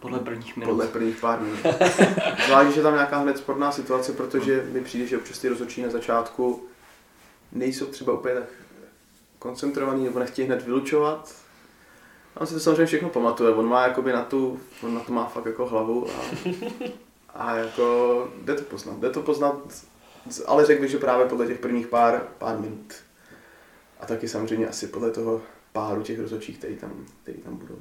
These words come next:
Speaker 1: Kluci, úterní zápas právě Sparta Bohemka dal trošku vzpomenout na toho bou-, bouřlivějšího Bedlu. Eh, bylo toho o něm napsáno už dost, Švejk dokonce psal, eh, článek k jeho,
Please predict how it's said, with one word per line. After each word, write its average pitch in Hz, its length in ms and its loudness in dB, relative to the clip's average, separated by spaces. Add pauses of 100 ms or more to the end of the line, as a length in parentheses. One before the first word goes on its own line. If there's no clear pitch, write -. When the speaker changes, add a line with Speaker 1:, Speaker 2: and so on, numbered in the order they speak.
(1400)
Speaker 1:
Kluci, 127 320 -4
úterní 127 460 -2
zápas 117 420 -4
právě 113 540 -6
Sparta 113 420 -10
Bohemka 113 400 -8
dal 113 240 -4 (140)
trošku - 320 -12
vzpomenout 127 640 0
na 107 160 -8
toho 113 220 -8
bou-, 113 420 -2
bouřlivějšího 120 840 -2
Bedlu. 110 460 -4 (640)
Eh, 101 400 -10 (300)
bylo 110 200 -4
toho 117 180 -4
o 113 100 -2
něm 120 120 -2
napsáno 117 400 -4
už 123 80 -4
dost, 110 220 -4
Švejk 107 460 -10
dokonce 107 400 -12
psal, 110 460 -10
eh, 104 320 -12
článek 107 600 -10
k - 60 -14
jeho, 110 420 -8